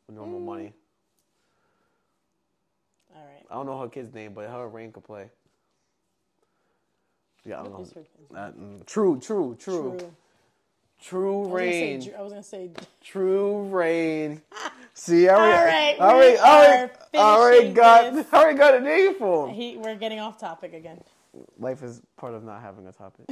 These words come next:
Speaker 2: <laughs>
Speaker 1: Um,
Speaker 2: We are done.
Speaker 1: we are not done.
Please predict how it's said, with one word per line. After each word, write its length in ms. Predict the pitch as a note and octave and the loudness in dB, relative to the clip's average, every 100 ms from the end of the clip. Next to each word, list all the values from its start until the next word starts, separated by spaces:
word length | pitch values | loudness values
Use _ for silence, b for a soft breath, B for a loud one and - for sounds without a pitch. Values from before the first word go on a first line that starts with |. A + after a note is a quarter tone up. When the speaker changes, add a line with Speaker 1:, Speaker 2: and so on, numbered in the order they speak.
| - | -18
Speaker 2:
<laughs> 320 | C#4+ C#4+ - D#4 - D#4 - _ _ G#3+ _ _ b b b b b _ _ _ _ | -16 -16 -16 -16 -16 -18 -20 _ _ -20 _ _ b b b b b _ _ _ _
Speaker 1:
Um, 580 | A#2+ A#2 A2+ A2 G#2+ G2+ _ _ - | -14 -10 -10 -12 -14 -20 _ _ -20
Speaker 2:
We 100 | E3+ | -20
are 100 | F3+ | -20
done. 260 | F3+ A#2 - _ _ _ | -20 -20 -20 _ _ _
Speaker 1:
we 220 | A#2 C3+ | -16 -14
are 80 | B2 | -14
not 260 | A2 G#2 F2 | -14 -20 -20
done. 240 | F#2+ | -20